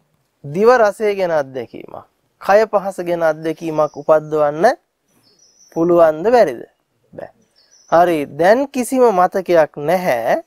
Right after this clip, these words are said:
හැබැයි දැන් සලායතනික අත්දැකීම් ටික ලැබෙනවා ඇස් අරින්න.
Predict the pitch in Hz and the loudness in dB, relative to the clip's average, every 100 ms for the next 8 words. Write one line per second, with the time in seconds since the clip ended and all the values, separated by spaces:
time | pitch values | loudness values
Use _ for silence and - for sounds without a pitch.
0 | _ _ _ _ _ _ - 185 185 175 | _ _ _ _ _ _ 0 2 4 2
1 | 160 160 143 147 175 185 165 143 - _ | -2 -8 -8 0 2 2 -2 -10 -18 _
2 | _ _ _ - 175 185 220 254 254 247 | _ _ _ -4 2 4 4 4 4 2
3 | 247 226 214 190 180 180 175 175 170 165 | -2 -6 -2 -2 -2 -6 -6 -6 -8 -8
4 | 160 151 143 139 143 127 113 - - 139 | -8 -2 0 0 -2 -2 -4 -4 -8 -10
5 | - - 117 101 104 | -8 -6 -6 -6 -14